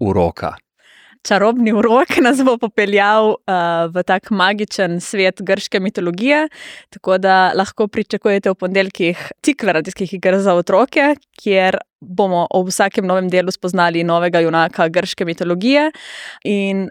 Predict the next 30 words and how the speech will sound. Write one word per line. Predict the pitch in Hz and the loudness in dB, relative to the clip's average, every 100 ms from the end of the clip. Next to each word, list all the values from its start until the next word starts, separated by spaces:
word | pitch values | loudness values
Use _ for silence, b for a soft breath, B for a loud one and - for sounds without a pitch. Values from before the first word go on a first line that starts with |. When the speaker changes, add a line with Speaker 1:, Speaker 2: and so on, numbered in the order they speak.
| - - | -10 -2
Speaker 2:
razumeli | 220 220 208 220 262 269 | 2 2 2 2 4 4
mogoče, | 220 214 247 254 | 2 0 0 0
zakaj | 196 - 202 208 | -4 -4 0 0
se | 202 208 185 175 | 0 -2 0 0
nečemu, | 180 - 208 196 185 175 185 B B 208 | -4 -2 -2 0 -2 -4 -6 B B -2
nekemu | 214 - 190 190 | 0 0 -4 0
težkemu | 214 220 - 220 190 | 0 0 -2 -2 0
delu, | 180 196 196 185 _ _ | 2 4 2 -2 _ _
delu, | 202 202 | 0 0
ki | 196 202 | -2 -2
ima, | 185 190 190 185 | 0 0 2 0
imamo | 190 196 190 | 0 0 0
občutek, | - 208 190 | -2 -2 -2
da | 185 | -4
se | 202 | -4
ne | 190 | -6
konča, | 202 190 190 | -6 -4 -2
reče | 185 - | -2 -4
Sizifovo | - 240 262 240 240 220 | -2 0 0 0 0 2
delo, | 202 202 190 190 | 2 4 4 4
eh, | 202 - - - - 180 180 | 0 -8 -20 -6 0 2 0
zakaj | 185 - 202 196 | -4 -2 0 0
so | - | -2
bili | 180 180 185 175 170 | -6 -2 0 0 0
virusi | 190 190 190 - 180 | 0 0 -2 -2 -2
nekoč | 175 - 185 - | -2 -2 -2 -2
imenovani | 175 175 175 170 165 | -6 -2 0 0 0
trojanski | 185 196 185 180 - 165 | -2 0 -2 -6 -12 -6
konj, | - 233 233 254 | 0 2 4 2
eh, | - - - - 175 175 160 156 | 0 -8 -20 -4 0 2 2 0